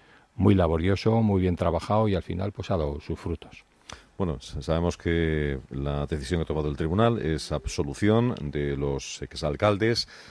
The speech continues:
Speaker 2: Rufino Díaz Helguera, Fernando Muguruza, de las otras doce personas acusadas por este caso de los sobresueldos en el ayuntamiento. ¿Quién paga ahora la minuta de los abogados?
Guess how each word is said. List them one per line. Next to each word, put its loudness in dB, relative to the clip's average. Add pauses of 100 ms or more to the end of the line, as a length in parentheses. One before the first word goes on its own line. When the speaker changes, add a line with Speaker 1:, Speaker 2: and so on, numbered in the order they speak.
(300)
Speaker 2:
Rufino 0
Díaz 2
Helguera, 2
Fernando -4
Muguruza, -2
de -6
las -4
otras -6
doce -4
personas -6
acusadas -4 (220)
por -4
este -6
caso -4
de -2
los -4
sobresueldos -4
en -4
el -4
ayuntamiento. 0 (340)
¿Quién 0
paga -2
ahora 0
la 2
minuta 0
de 4
los 2
abogados? 2